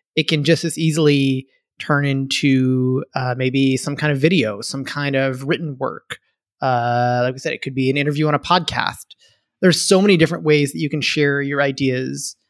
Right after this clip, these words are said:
And just because it didn't fit in one place, now that you've done the work to kind of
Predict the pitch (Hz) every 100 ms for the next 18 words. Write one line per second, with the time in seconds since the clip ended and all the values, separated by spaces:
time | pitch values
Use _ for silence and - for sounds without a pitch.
0 | _ _ _ 143 135 131 127 131 147 -
1 | 160 143 143 143 127 - 151 156 147 180
2 | - 139 127 123 - - - 135 139 165
3 | 170 143 139 151 147 127 135 190 - -
4 | - _ _ - 160 143